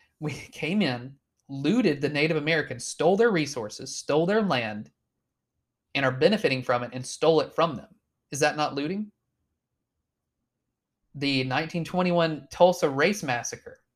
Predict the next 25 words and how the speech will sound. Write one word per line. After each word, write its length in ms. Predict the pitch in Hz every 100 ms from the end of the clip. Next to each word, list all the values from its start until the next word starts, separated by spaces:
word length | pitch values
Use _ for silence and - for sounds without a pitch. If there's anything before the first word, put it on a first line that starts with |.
| _ _ _ _ _ _ _ _ _
The 80 | 123
white 520 | 123 120 160 185 - _ -
Tulsans 680 | 180 233 233 120 120 131
came 260 | - 139 156
into 320 | 170 175 196
Greenwood, 560 | 156 175 214 190 185 160 -
Kentucky, 360 | 165 156 208
or 160 | 147 139
Oklahoma, 640 | 170 175 196 214 113 135 _ _ _ _ -
destroyed 500 | 139 - 156 185 220
their 120 | 240
town, 500 | - 127 117 120 139 _
took 300 | - 226 240 -
their 520 | 156 170 151 135 -
property, 560 | - 135 123 120 120 135
took 280 | - 214 214
their 280 | 151 156 151
wealth, 400 | 131 117 104 - _ _ _ _ _ _ _ _ _ -
took 240 | 180 -
their 200 | 214 202
lives, 680 | 135 123 110 107 - - _ _ _ _ _ _ _ -
and 120 | 143
killed 280 | 196 220 165
them. 340 | 131 131 139 _ _ _ _ _ _ _ _ _
But 260 | 135 -